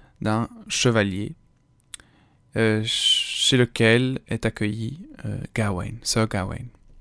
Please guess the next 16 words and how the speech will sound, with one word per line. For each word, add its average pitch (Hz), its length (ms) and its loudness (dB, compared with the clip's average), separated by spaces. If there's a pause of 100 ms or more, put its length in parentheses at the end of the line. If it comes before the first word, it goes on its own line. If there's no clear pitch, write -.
(560)
Voilà, 139 180 6
je 120 100 0
vous 120 180 0
ai 117 40 0
déjà 117 160 4
un 110 80 0
peu 113 160 -8 (320)
raconté 120 360 -2
toute - 220 -4
l'histoire. 135 560 2 (720)
Moi, 131 220 6
ce - 160 0
film 127 260 0
m'a 117 140 4
beaucoup 117 260 -4
plu - 540 -4